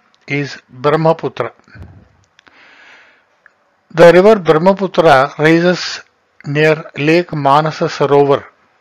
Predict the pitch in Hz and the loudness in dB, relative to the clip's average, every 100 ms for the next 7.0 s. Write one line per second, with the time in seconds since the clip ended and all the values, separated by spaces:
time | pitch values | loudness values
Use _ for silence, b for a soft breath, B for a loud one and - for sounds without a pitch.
0 | _ _ _ 151 135 131 147 180 - - | _ _ _ -10 -8 -4 -2 -4 -6 -20
1 | _ _ b b b b b b b - | _ _ b b b b b b b -8
2 | 139 - 165 175 170 - - - _ _ | -8 -6 -2 -2 -2 -8 -12 -20 _ _
3 | 143 147 139 - 160 185 143 - - - | 0 2 2 -2 -2 -2 -2 -8 -16 -20
4 | _ _ _ _ _ _ _ _ _ _ | _ _ _ _ _ _ _ _ _ _
5 | _ _ _ b b b b b - 147 | _ _ _ b b b b b -10 -8
6 | - 147 147 170 - - 139 139 156 220 | -2 0 4 4 2 -2 -2 2 2 2